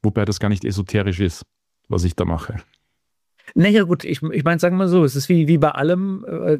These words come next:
Speaker 2: man kann das ja, äh, versuchen. Also das heißt, jeder, der skeptisch ist, ähm, ich meine, es kostet wenig Aufwand und, äh, und
Speaker 1: Genau.
Speaker 2: dann kann man ja entscheiden, äh, bringt's das für mich oder nicht, ne? <laughs>
Speaker 1: Genau.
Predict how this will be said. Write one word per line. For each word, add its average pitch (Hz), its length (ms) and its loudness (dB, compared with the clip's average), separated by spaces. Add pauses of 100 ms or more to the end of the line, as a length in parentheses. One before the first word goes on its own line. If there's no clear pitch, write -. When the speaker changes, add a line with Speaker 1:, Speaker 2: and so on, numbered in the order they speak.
(100)
Speaker 2:
man 139 200 -2
kann 160 220 -2
das 151 140 -4
ja, 135 300 -2 (360)
äh, 170 80 -12 (100)
versuchen. 180 480 2
Also 131 180 2
das 135 120 0
heißt, 147 260 -2
jeder, 147 280 4
der 143 440 2
skeptisch 170 440 -2
ist, 156 320 -4 (520)
ähm, 143 200 0
ich 139 120 -6
meine, 143 120 0
es 139 100 -8
kostet 143 300 0
wenig 143 280 0
Aufwand 156 560 -2
und, 151 520 -4
äh, 147 420 2 (1200)
und 147 240 0
Speaker 1:
Genau. 240 200 4
Speaker 2:
dann 143 120 2
kann 156 140 -2
man 160 120 4
ja 156 120 2
entscheiden, 160 580 -4
äh, 165 580 0
bringt's 165 720 -4
das 214 280 -2
für 196 120 2
mich 208 240 -2
oder 185 160 0
nicht, 226 340 -2
ne? 165 220 0 (140)
<laughs> 170 160 -2 (280)
Speaker 1:
Genau. 190 320 4